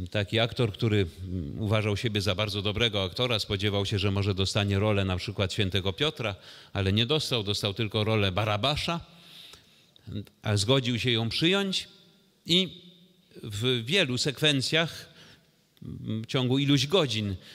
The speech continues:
wielokrotnie nagrywali tę scenę, w której, e,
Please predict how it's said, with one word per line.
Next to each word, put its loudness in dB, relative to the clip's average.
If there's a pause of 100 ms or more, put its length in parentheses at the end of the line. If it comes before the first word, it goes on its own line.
(160)
wielokrotnie 2
nagrywali 2
tę 0
scenę, 0
w -14
której, 2
e, -14